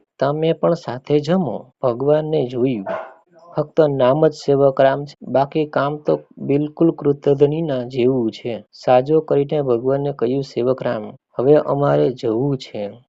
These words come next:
"કઈ બાજુ જાશો?" "રામેશ્વર." "તો હું પણ રામેશ્વર આવીશ. ચાલો, આ પોટલી લઈ લો." અને એક મણનો ભાર વરણીરાજે ઉપાડ્યો. સ્વામિનારાયણ ભગવાન પોતાના શબ્દોમાં કહે છે, "સાધુ જાણીને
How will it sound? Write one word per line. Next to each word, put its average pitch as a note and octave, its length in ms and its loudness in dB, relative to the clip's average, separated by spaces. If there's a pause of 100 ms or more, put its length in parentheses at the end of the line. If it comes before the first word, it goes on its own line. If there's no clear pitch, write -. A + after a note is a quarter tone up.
(100)
"કઈ D#3 200 4
બાજુ D#3 300 0
જાશો?" A#2+ 600 0 (220)
"રામેશ્વર." C3 840 -2 (600)
"તો B2+ 160 4
હું A#2+ 300 0
પણ D#3 240 2
રામેશ્વર C3 640 -2
આવીશ. A2+ 320 -2 (540)
ચાલો, C#3+ 300 2
આ C#3 280 -2
પોટલી C#3 600 -2
લઈ B2+ 180 4
લો." C3 360 -2 (240)
અને C3 260 -4
એક D3 240 -2
મણનો C3+ 560 -2
ભાર C3 400 -6
વરણીરાજે B2 760 -4
ઉપાડ્યો. A2+ 800 -6 (260)
સ્વામિનારાયણ D#3 640 2
ભગવાન C#3+ 360 0
પોતાના C#3 500 -4
શબ્દોમાં C#3 680 -4
કહે A2+ 360 -6
છે, E3+ 300 -6 (140)
"સાધુ C3 500 -2
જાણીને D3 760 -2